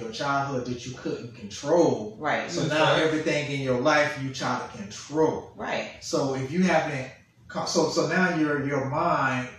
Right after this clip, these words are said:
Speaker 1: you may be forty years old, but your mind is still in the adolescence mind state of what happened to you when you was young.
Speaker 2: Right,
Speaker 1: And
Speaker 2: right,
Speaker 1: a lot of people
Speaker 2: right.
Speaker 1: who have control issues haven't figure it out, you have to let stuff go. 'Cause
Speaker 2: I
Speaker 1: if you
Speaker 2: agree
Speaker 1: have
Speaker 2: with that.
Speaker 1: insecurity,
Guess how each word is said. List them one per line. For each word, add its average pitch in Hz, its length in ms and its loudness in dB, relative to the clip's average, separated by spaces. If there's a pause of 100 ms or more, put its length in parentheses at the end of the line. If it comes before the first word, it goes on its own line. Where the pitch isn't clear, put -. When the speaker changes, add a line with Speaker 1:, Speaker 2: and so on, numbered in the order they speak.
Speaker 1:
you 170 160 -4
may 170 160 4
be 139 480 -4 (140)
forty 160 400 2 (160)
years 143 240 -6
old, 147 300 2
but 123 160 -6
your 123 120 -2
mind 135 300 -2
is 131 60 -6
still 127 260 -6
in 123 80 -6
the 110 40 -12
adolescence 123 680 -4
mind 131 300 -4
state 113 400 -8
of 120 140 -10
what 120 120 -6
happened 120 360 -8
to 123 100 -10
you 110 220 -8
when 107 180 -8
you 95 60 -12
was 92 180 -12
young. 139 260 -4 (220)
Speaker 2:
Right, 131 340 -8
Speaker 1:
And 120 160 -6
Speaker 2:
right, 135 100 -2
Speaker 1:
a 135 40 0
lot 139 140 2
of 139 60 -4
people 131 140 -2
Speaker 2:
right. 131 100 -2
Speaker 1:
who 135 60 0
have 127 240 -4
control 147 480 0
issues 117 360 -8
haven't 117 440 -6 (760)
figure 127 180 -2
it 123 40 -2
out, 123 280 -2
you 135 100 -4
have 127 180 -4
to 113 80 -10 (240)
let 120 400 -4
stuff - 440 -4 (100)
go. 160 380 0
'Cause 151 100 -4
Speaker 2:
I 175 120 6
Speaker 1:
if 190 60 4
you 294 100 10
Speaker 2:
agree 262 100 8
Speaker 1:
have - 120 8
Speaker 2:
with 214 80 2
that. 220 40 6 (140)
Speaker 1:
insecurity, 180 640 4